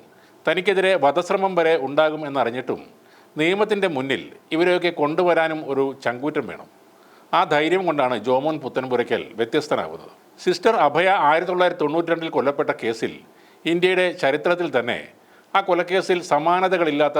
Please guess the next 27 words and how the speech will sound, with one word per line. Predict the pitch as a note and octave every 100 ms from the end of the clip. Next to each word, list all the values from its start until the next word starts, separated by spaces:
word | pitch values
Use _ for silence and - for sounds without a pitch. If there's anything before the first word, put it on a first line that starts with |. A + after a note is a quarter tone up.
| B2+
നിയമപോരാട്ടം | B2+ C#3+ D3 C#3+ C3+ C3+ A2+
നടത്തി | G2+ A#2 D#2+ - - - - -
രണ്ടായിരത്തി | E3 F3 F3 D#3+
ഇരുപത് | D#3 E3+ C#3+
ഡിസംബർ | C3 D#3+ E3 D3
ഇരുപത്തിമൂന്നിന് | C3 D3 D3+ D3+ D3 D3
പ്രതികളെ | C3+ B2+ C#3+ D#3 D3+
ജീവപര്യന്തം | B2+ C#3 D#3 D3+ D3 C#3+ C#3+
കഠിന | A#2+ B2+ D3+
തടവിന് | C3 A#2+ A#2 - - - - _ -
കോടതി | C#3 C#3+ C#3 B2+
ശിക്ഷിച്ചിരുന്നു. | A#2 - C3+ A2+ E2+ - - _ _ _ - - _ -
ജോമോൻ | D3 D#3+ F3 E3+
പുത്തൻപുരയ്ക്കൽ | D3 E3 E3 D#3+ D#3 D3+
എന്ന | C#3+
വ്യക്തിയുടെ | B2+ - D3+ D3 D3
പോരാട്ടത്തിൻ്റെ | B2 C#3 D3 D3 C#3+ C3+ A#2
വിജയം | A#2 D3+ D#3 C3
കൂടിയായിരുന്നു | A2+ A2 G#2+ G#2 G#2 G2
ആ | F#2
വിധി. | E2+ E2 D#2 - _ _ _
ജോമോൻ്റെ | D#3+ F#3+ G#3 G#3+ -
സൗഹൃദ | E3 F3 G3+ G3
വലയത്തിൻ്റെ | F3+ F3 E3+ D3 C3+
ആഴം | C#3+ A2+
വളരെ | A#2+ C#3 D3
വലുതാണ്. | A2+ A#2+ G#2+ E2